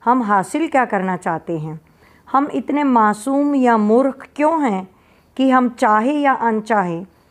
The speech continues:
सियासत और मजहब के धुर्तों और मक्कारों के हाथों की कठपुतली बनते रहे हैं?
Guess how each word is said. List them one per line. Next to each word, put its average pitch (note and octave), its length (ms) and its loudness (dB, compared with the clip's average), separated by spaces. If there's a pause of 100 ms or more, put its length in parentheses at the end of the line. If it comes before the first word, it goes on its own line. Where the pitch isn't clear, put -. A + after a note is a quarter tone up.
(220)
सियासत A3+ 640 0 (240)
और A3 180 2
मजहब F#3 540 -2 (400)
के C4 120 2
धुर्तों G#3+ 520 0 (260)
और A3+ 220 2
मक्कारों A#3 600 0
के B3 160 0
हाथों F#3+ 420 -4
की G#3+ 280 -8 (600)
कठपुतली C#4 680 2
बनते A3 540 0
रहे F3+ 320 0
हैं? D#3 240 -8